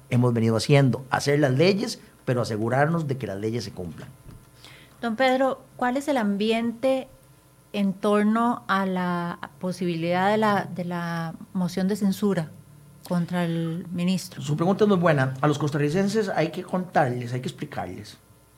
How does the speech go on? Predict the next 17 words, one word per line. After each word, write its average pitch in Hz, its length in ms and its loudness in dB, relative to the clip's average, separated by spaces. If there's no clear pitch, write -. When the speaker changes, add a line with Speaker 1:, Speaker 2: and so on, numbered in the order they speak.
Speaker 1:
que 143 140 2
a 127 140 4
pesar 165 280 0
de 208 80 0
que 180 400 -2
a 123 120 2
veces 147 240 -2
nos 151 120 0
veamos 131 320 0
ahí 127 200 2
en 131 60 4
el 131 100 2
plenario 110 360 -2
debatiendo 107 520 -2
con 92 140 -6
mucha 104 260 -4
vehemencia, 98 680 -4